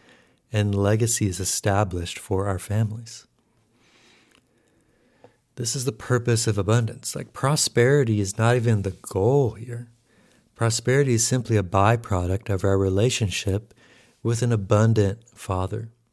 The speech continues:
Deuteronomy eight eighteen says, "But you shall remember the Lord your God, for it is he who has given you the power to make wealth,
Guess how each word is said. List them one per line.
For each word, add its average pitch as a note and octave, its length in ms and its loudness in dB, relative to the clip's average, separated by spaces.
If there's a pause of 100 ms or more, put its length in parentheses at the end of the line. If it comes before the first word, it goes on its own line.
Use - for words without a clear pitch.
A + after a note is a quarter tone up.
(880)
Deuteronomy A#2 640 6
eight A2+ 240 2
eighteen A2+ 440 0
says, G#2 240 0
"But G2+ 160 0
you A2 140 0
shall C3+ 240 2
remember A#2 400 4
the A2+ 100 6
Lord G#2+ 280 4
your G#2+ 100 2
God, G2+ 240 2
for - 140 0
it G2+ 80 2
is G2 260 -2
he C3+ 160 4
who B2+ 140 2
has A2 140 2
given A2 280 2
you G#2 140 2
the - 80 -4
power A2+ 760 -2 (580)
to A2 120 0
make G#2 560 2
wealth, F#2 640 -4